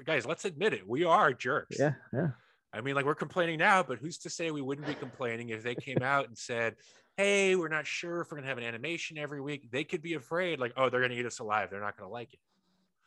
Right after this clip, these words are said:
Speaker 1: Like, it's scary to admit when you're not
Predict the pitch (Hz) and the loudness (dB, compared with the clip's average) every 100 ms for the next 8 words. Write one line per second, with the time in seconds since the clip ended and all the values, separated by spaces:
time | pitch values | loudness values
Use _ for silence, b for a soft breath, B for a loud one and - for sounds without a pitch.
0 | b b b - - 131 139 - - - | b b b -20 -6 -4 -4 -4 -4 -2
1 | 180 180 151 143 143 123 113 175 131 120 | 0 0 -2 -4 -8 -8 -4 0 0 0
2 | 110 110 117 117 117 117 117 | -8 -10 -10 -2 0 2 0